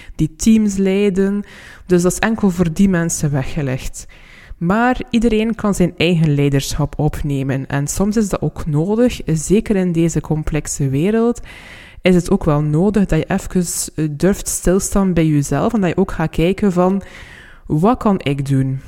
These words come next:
Hé, want, eh, jij maakt ook deel uit van die organisatie. En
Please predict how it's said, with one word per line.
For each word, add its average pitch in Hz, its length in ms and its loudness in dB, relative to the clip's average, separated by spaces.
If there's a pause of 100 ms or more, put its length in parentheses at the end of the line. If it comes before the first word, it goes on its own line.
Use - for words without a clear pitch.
(140)
Hé, 185 180 2
want, 180 400 0 (140)
eh, 156 260 0
jij 214 240 4
maakt 202 300 0
ook 208 200 2
deel 220 160 2
uit 156 200 2
van 156 200 -2
die 156 140 0
organisatie. 143 1080 0 (840)
En 247 440 2